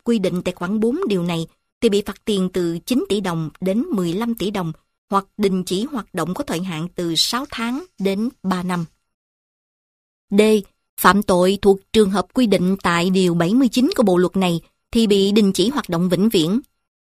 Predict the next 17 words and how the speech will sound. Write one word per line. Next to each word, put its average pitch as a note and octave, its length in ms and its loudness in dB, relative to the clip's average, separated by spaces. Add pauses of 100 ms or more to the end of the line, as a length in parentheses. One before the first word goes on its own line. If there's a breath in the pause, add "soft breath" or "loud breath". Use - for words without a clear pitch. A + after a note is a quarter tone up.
(160)
E. G3 260 0 (480)
Pháp F#4+ 180 -4
nhân A3+ 300 4
thương A#3 200 0
mại E3+ 300 0 (160)
còn F#3+ 280 2
có C#4+ 80 0
thể G#3 160 -2
bị F3+ 140 0
phạt - 280 -6
tiền F3+ 300 0
từ F#3+ 100 0
một F3+ 180 -4
trăm A#3+ 180 2
triệu F#3 180 0
đồng E3+ 280 0 (100)
đến G3 260 2